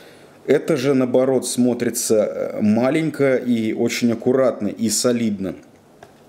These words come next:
Но самое, что меня больше всего бесит вот здесь вот,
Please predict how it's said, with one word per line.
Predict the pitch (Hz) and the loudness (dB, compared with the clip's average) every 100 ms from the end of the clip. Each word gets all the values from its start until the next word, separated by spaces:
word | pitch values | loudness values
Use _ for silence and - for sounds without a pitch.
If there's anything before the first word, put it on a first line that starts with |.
| - - - - - - - 113 | -20 -20 -20 -20 -18 -16 -12 -6
Но | 110 131 | -2 -2
самое, | 131 - 147 151 131 117 101 - | -2 0 0 0 0 0 -4 -6
что | - - 117 | -6 -2 0
меня | 117 117 107 | 2 2 0
больше | 107 123 123 - | 0 2 0 -2
всего | 104 - 104 107 | -8 -6 -2 -2
бесит | 104 104 123 123 104 - | -2 0 0 0 -6 -2
вот | 101 98 | -2 -2
здесь | 95 131 151 - | 0 0 0 -2
вот, | 107 104 | -4 -4